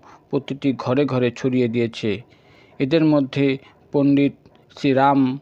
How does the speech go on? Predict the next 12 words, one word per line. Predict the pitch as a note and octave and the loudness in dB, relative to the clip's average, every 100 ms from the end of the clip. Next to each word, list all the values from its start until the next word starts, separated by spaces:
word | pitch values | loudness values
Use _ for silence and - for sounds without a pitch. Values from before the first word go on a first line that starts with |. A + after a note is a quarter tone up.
| - _ _ | -14 _ _
শর্মা | - - C#3 C#3 C#3 - | -10 0 2 4 2 0
আচার্য, | C3+ D3+ C3 A2+ G#2+ - - _ | 0 0 0 -2 -6 -8 -20 _
পরম | C#3 D#3 D#3+ | -2 0 0
পূজ্য | D3 D3 C3+ C3+ C#3+ C3+ C3 - - _ _ _ _ | -2 -4 -4 -2 0 0 -2 -10 -20 _ _ _ _
শ্রী | - - E3 | -20 -4 -2
শ্রী | D3+ D#3+ | 0 -2
স্বামী | C#3 C3 C3+ C#3+ | -2 0 2 2
স্বরূপানন্দ | - C#3+ C#3 C#3 C3+ C#3 C3+ | 0 -2 0 2 2 2 2
পরমহংসদেব | C3+ C3+ C#3 C3+ C3 C3+ - B2 A#2 F#2+ - _ - _ - | 0 0 2 2 0 -2 -4 -2 -2 -2 -8 _ -20 _ -4
এবং | C3+ C3+ A#2+ B2 - - | 0 0 -2 -8 -16 -2
অলৌকিক | B2+ C#3+ E3+ E3+ F3 - | 0 2 0 0 -4 0
মহাপুরুষ | C#3 C3 D#3+ D#3+ C#3+ A2 - | 2 2 0 2 2 0 -4